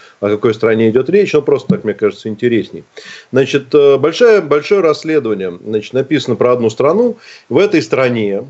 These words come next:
значит, случилось вот что, что когда началась эпидемия, м, э, коронавируса, правительство в марте судорожно начало, значит, э, закупать различное, м, э, там, оборудование,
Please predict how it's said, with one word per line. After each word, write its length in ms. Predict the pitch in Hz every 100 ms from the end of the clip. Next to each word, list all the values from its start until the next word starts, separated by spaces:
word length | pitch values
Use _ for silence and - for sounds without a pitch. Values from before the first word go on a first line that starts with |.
| 131
значит, 320 | - 110 104
случилось 600 | - 131 127 185 196 135
вот 260 | 127 107 87
что, 160 | -
что 160 | 85 104
когда 240 | 127 170
началась 420 | 202 127 139 139 -
эпидемия, 500 | 123 117 117 104 95
м, 240 | 95 95
э, 160 | 98 98
коронавируса, 920 | 98 110 101 98 90 90 110 151 147 - - -
правительство 760 | - 131 160 214 180 143 156 147
в 80 | 117
марте 460 | 131 165 - 135
судорожно 600 | 120 156 156 143 117 113
начало, 500 | 110 104 - 117 143
значит, 300 | 123 113 - -
э, 300 | 113 107 104
закупать 640 | 101 107 104 123 127 127 113
различное, 720 | 101 101 113 113 113 107 101
м, 300 | 95 92 95
э, 140 | 92
там, 140 | 87 90
оборудование, 1120 | 92 120 160 185 151 143 131 123 117 113 107